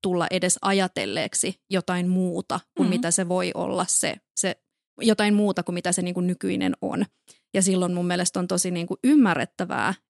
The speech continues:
Speaker 1: että kun kuuntelee niinku monisuhteisuuskeskustelua ja, ja moni jotenkin toteaa sitä, että nimenomaan herää sieltä niinku matriksista ja, ja, ja niinku löytää itsensä ja muuta, niin se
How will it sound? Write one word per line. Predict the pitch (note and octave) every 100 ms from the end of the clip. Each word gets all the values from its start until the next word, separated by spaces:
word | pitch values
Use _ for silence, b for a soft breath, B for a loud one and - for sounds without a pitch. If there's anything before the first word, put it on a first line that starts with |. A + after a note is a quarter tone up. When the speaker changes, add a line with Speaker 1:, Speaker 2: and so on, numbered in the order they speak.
| _
Speaker 1:
että | F3+ - - E3 C#3 _ _ _
kun | F#3 F3+ E3+ - F3 _ _ _ _
kuuntelee | G#3+ G3+ G3 F#3+ F#3+
niinku | F#3 F#3+ - - - G3 F#3+ F#3 F#3 G3 F#3 - F#3+ F3+ -
monisuhteisuuskeskustelua | F3+ F3 - - F3 - F3 - F#3+ E3+ D3 F#3+ - -
ja, | E3 -
ja | F3+
moni | F3+ F3+
jotenkin | D#3 - E3+ F3 -
toteaa | D#3+ - E3 B2+
sitä, | F3 F3+ E3+ - -
että | E3 - F3+ -
nimenomaan | G3 F#3+ F3+ F3+ F#3
herää | E3+ G3 F#3+ E3+ D#3+ F#3
sieltä | - - G3+
niinku | F#3 F#3
matriksista | F#3 E3 - - - - - -
ja, | G2 - - _ _ _ -
ja, | G3 F3 - -
ja | F#3
niinku | F3+ G3 G3
löytää | F#3+ F3+ - E3 D#3+
itsensä | F3+ - F#3+ F3+
ja | F3
muuta, | F3+ F3+ F3 F#3
niin | F#3 F3+ - _
se | - F#3+